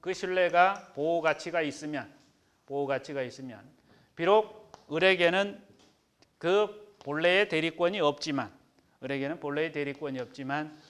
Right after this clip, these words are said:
어떤 것, 마치 유권 대리와 같이 상-, 그 본인에게 효과 귀속을 인정하는 제도가 있는데 그걸 우리는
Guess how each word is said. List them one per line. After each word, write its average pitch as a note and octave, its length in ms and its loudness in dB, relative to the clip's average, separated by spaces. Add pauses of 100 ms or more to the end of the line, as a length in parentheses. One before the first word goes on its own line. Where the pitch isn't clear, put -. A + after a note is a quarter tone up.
(120)
어떤 C#3 300 -8
것, A2+ 160 -12
마치 C#3+ 580 -4 (220)
유권 D#3+ 340 -6
대리와 D3 400 -2
같이 E3+ 560 -8 (220)
상-, C#3+ 240 -12 (260)
그 C3+ 140 -14
본인에게 D3 580 -4
효과 E3+ 300 -2
귀속을 D3+ 440 -6
인정하는 D#3+ 520 -2
제도가 C#3 360 -6
있는데 B2+ 560 -6 (200)
그걸 C#3 200 -8
우리는 C#3+ 480 -8